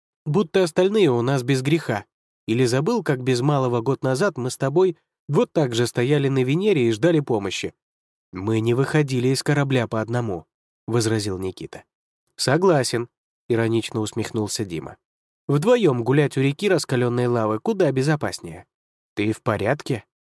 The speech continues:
Воспользовавшись заминкой в лекции, к Насте подошёл Эдик. Он говорил тихо, с виноватой улыбкой. "Всё хорошо",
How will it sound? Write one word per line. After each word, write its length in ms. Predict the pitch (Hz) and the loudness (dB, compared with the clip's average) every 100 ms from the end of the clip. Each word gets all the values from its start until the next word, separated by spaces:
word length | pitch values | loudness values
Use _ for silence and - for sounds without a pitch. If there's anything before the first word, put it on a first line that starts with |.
| _ _ | _ _
Воспользовавшись 840 | 95 104 - 110 101 104 98 - 95 | -6 -6 -2 -2 -2 -4 -4 -6 -4
заминкой 540 | 98 95 98 98 95 | -4 -6 -6 -4 -4
в 60 | 87 | -2
лекции, 480 | 117 127 - 117 - _ - | -2 -2 -2 -2 -4 _ -8
к 60 | |
Насте 340 | 107 120 - 113 | -2 -2 -2 -4
подошёл 460 | 117 110 - 101 | -2 -2 -4 -4
Эдик. 380 | 87 71 - - _ _ _ _ - | -6 -8 -16 -20 _ _ _ _ -2
Он 160 | 196 | 0
говорил 420 | 180 175 175 175 156 | 4 4 4 4 2
тихо, 320 | 139 110 80 | -2 -4 -6
с 100 | - | -4
виноватой 480 | 107 120 135 127 131 | -2 0 0 0 0
улыбкой. 520 | 131 92 - 147 - _ _ _ _ _ | -2 -4 -8 -18 -18 _ _ _ _ _
"Всё 220 | - 220 | -2 0
хорошо", 520 | - 127 113 110 101 | 2 0 -2 -4 -8